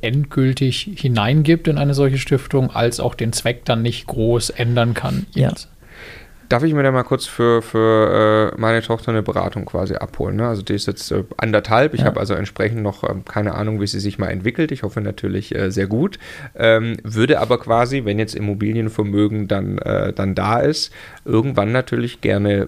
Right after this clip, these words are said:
Speaker 3: sicherstellen, dass die auch für immer versorgt ist. Das ist auch so meine Vorstellung, dass sie dann halt nicht arbeiten muss. Meine Vorstellung ist aber auf gar keinen Fall, dass die plötzlich Zugriff bekommt auf, äh, ein großes Vermögen,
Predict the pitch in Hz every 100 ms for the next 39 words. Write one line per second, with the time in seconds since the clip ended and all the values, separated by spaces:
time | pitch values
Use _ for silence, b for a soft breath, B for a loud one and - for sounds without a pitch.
0 | - 107 127 143 - 147 151 180 254 233
1 | 104 - 107 104 - - - - - 107
2 | - 98 104 117 - 190 226 - - -
3 | - - - - - 101 98 98 95 110
4 | 110 - - 110 98 - - 98 101 -
5 | 104 98 - 101 - - 95 104 156 -
6 | - B B B 107 107 - 117 - 110
7 | 101 98 - 107 - 101 101 147 143 170
8 | B B B 110 - 113 113 120 117 110
9 | - 107 104 - 139 120 - 104 - 107
10 | 170 - 110 107 - - 104 104 107 101
11 | 101 107 104 - 101 104 113 165